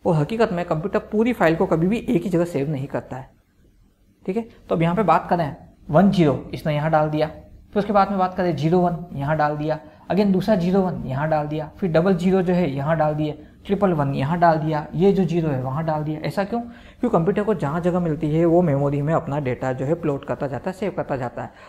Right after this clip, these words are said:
तो जब हम उस डेटा को एक ही फेज में देखते हैं, एक ही साथ पूरा देखते हैं, तो हम उसे फाइल बोलते हैं। कंप्यूटर के लिए वो सिर्फ एक डेटा बंच है, हमारे लिए वो फाइल है।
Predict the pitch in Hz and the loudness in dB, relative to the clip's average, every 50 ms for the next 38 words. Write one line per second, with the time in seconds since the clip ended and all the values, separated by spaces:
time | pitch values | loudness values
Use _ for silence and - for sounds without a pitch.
0 | - - 214 156 190 190 208 220 226 226 220 - 170 165 160 - 208 208 - 208 | -4 -2 2 2 4 4 4 4 2 2 2 2 2 2 2 2 0 0 0 -2
1 | - - 156 160 - - - - - - 170 165 151 151 165 165 147 135 - - | -2 2 4 4 4 2 0 -6 -4 0 0 2 2 2 0 0 0 -2 -2 -2
2 | - 165 156 143 127 - 135 151 170 170 214 - - 170 175 - - 175 190 196 | -2 -2 0 0 0 2 4 4 4 4 0 -2 -4 -6 -6 -4 0 2 2 2
3 | 165 165 - 220 208 185 160 160 190 220 214 214 233 214 - - 156 147 143 143 | 2 2 -2 -2 -2 -2 0 2 2 2 2 2 0 -2 0 2 2 2 2 0
4 | 151 151 147 - 120 113 - - - - - - _ _ _ _ _ _ _ _ | -2 -2 -2 -4 -6 -8 -8 -10 -18 -20 -20 -20 _ _ _ _ _ _ _ _
5 | _ _ - 156 156 170 202 - 196 190 196 202 196 196 185 - 214 202 202 180 | _ _ 0 0 2 2 0 -2 -2 -2 0 0 0 -2 -2 -4 -4 -4 -2 0
6 | 147 147 139 - 156 131 143 135 143 151 143 - - 123 123 - - - - 147 | 0 0 2 2 0 2 2 0 0 0 0 -2 -4 -6 -6 -6 -12 -10 -8 -6
7 | 139 135 139 135 135 135 135 190 214 208 - - - 110 113 123 117 113 117 - | -4 -2 -2 -2 -2 -4 -2 -2 -4 -4 -2 -2 0 0 0 -2 -6 -8 -10 -12